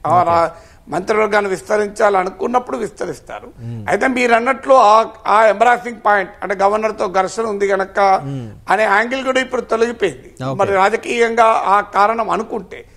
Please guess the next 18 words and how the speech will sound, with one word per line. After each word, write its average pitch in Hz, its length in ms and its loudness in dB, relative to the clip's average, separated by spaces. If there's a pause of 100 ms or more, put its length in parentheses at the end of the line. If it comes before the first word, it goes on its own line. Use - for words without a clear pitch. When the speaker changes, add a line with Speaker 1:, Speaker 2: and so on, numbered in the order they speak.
Speaker 2:
మ్మ్. 127 200 -8
Speaker 1:
I 180 160 4
don't 269 220 2
think 220 180 -6
మంత్రివర్గ 220 640 2
ఏర్పాటు 214 520 0
పునర్వ్యవస్థీకరణకు 202 1500 -2 (500)
ఈ 190 140 -4
ఇష్యూస్ 254 440 -2
అడ్డంకి 214 420 -2 (100)
కావు. 135 260 -4
ఎందుకంటే 185 380 -2
అది 185 160 -4
there 175 200 -2
is 202 100 -2
a 175 40 -2
routine 240 340 -4
process. 202 440 0